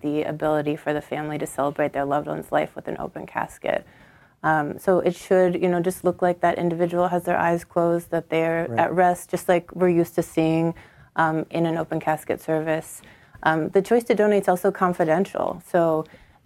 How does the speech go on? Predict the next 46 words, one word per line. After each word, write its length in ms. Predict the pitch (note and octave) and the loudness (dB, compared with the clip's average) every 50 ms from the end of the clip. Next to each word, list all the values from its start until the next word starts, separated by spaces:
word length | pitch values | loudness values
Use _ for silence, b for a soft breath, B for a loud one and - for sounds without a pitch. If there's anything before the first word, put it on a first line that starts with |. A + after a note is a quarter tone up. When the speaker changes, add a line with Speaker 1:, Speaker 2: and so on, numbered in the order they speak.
| _ - | _ 2
Speaker 1:
no 160 | F3 F3+ F#3 | 4 4 6
one 220 | F#3+ G3 F#3+ F#3+ F#3 | 6 6 4 2 2
should 160 | - G3+ E3+ | 2 0 4
be 100 | D#3+ F#3 F3+ | 4 4 4
aware 380 | E3+ D3+ D#3+ D#3+ E3+ F3 F3 D#3+ | 6 4 4 4 6 4 4 4
that 140 | E3 D#3+ D3 | 4 2 4
it 140 | - - - | 4 2 4
has 180 | D#3 D#3+ D3 | 2 2 2
occurred. 540 | E3 D3+ - - F#3+ F3+ E3 D#3 D#3 D3+ D3+ | 0 -2 2 2 4 4 4 4 2 2 0
You 120 | - D3 | 0 0
know, 160 | E3 E3 D#3+ D3+ | 2 2 2 2
if 140 | D#3+ D#3+ - | 0 2 2
you're 140 | E3 E3 D#3+ | 0 2 2
there 280 | D#3 D#3+ D#3+ D#3 D#3 | 4 2 4 2 2
with 220 | D3+ D#3+ D#3+ D#3+ - | 2 0 -2 -2 -4
the 80 | D#3+ | -6
family 460 | - - D#3+ D#3+ D#3+ E3 E3 D#3 D#3 | -2 0 0 0 0 0 0 0 0
of 180 | D#3+ D#3 D3+ D#3 | 0 0 -2 0
the 80 | - D#3+ | -2 0
loved 260 | D#3 D#3+ D3+ - - | 2 2 0 0 -2
one 200 | D3+ D#3 D#3 D#3 D#3+ | -4 -2 -2 -4 -6
at 100 | D#3 - | -4 -4
their 120 | D#3 D#3+ | -4 -4
funeral, 600 | D#3+ - - E3 E3 E3 D#3+ D#3 D#3 D#3 D#3 - - | -4 -2 -2 0 0 0 0 0 0 0 -2 -4 -2
um, 220 | - E3 D#3+ D#3 | -2 -2 0 2
you 80 | D#3+ E3+ | 2 2
would 100 | E3+ E3+ | 4 2
only 240 | F3 E3+ E3+ E3 D#3+ | 2 2 2 2 2
know 200 | D#3+ D#3 D#3 D#3 | 2 2 0 0
that 120 | D#3+ D#3 | -2 0
they've 140 | - D#3 D3 | 0 -2 0
been 140 | - D#3 D3+ | 0 -2 -4
a 80 | D3+ D3+ | -2 -2
donor 320 | D#3 D#3 D3+ D3+ D3+ D3+ | -2 -2 -2 -2 -4 -4
if 80 | D#3 D#3 | -6 -6
the 60 | - E3+ | -10 -8
family 320 | - - D#3+ E3 D#3 E3 | -6 -6 -6 -4 -4 -6
chose 240 | D#3 - - E3 D#3 - | -6 -4 -6 -6 -6 -6
to 120 | - - | -10 -10
tell 260 | - - - - - | -4 -2 -2 -2 -2
you. 240 | - - F#2 F#2 F#3 _ _ _ b b b b b b _ _ | -4 -6 -8 -10 -12 _ _ _ b b b b b b _ _
Speaker 2:
Right, 220 | B2 A#2+ A2+ G#2+ G#2+ _ | -14 -14 -12 -14 -14 _
so 160 | - - G#2 | -14 -12 -10
nobody 400 | F#2+ G2+ A2+ A#2+ A2+ A#2 G#2+ A2 G#2 | -8 -6 -6 -6 -6 -6 -8 -8 -10
would 240 | G2+ G#2+ A2 G#2 G#2+ | -8 -8 -8 -8 -8
know. 320 | A2+ A2+ A#2 A#2+ A2 | -6 -6 -6 -6 -8